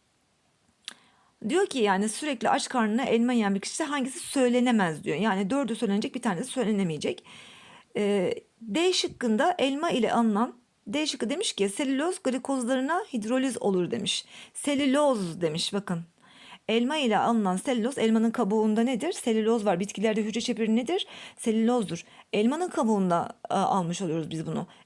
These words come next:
E, selülozların sindirimini kimler tarafından yapılıyor? Bakteriler değil mi? Selülozların sindirimini sağlayan enzim insanda yok ki. Dolayısıyla selüloz glikozlarına ayrılamaz.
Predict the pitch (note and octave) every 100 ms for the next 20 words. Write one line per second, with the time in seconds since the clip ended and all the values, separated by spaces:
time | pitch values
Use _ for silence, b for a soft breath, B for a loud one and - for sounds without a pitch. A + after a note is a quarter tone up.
0 | - G#3 C4 C#4 D4 C#4+ D4+ D4+ - C#4
1 | B3 C4 C#4 C4+ G#3 - B3+ D4+ D#4+ B3
2 | G#3+ G3 G3 G3+ G#3+ E4 - b b b
3 | _ G3+ G#3 G#3+ G#3+ A3 G3+ G#3+ F4 F#4
4 | G#3+ F#3 B B B B - - A#3+ A#3
5 | A#3 D4+ C#4 A#3 A3+ C4 B3 A#3 A#3 -
6 | G3 G#3+ D4+ - G#3+ G#3+ B3 B3+ G3+ G3+
7 | D4 - F3 A2+ b b b - A3 C4
8 | D#4+ A#3 G3+ A#3 G#3+ A#3 F4 - - A3+
9 | G#3 G#3 F3+ F3+ B3 - G3 G3 F#3 E3+
10 | E3+ -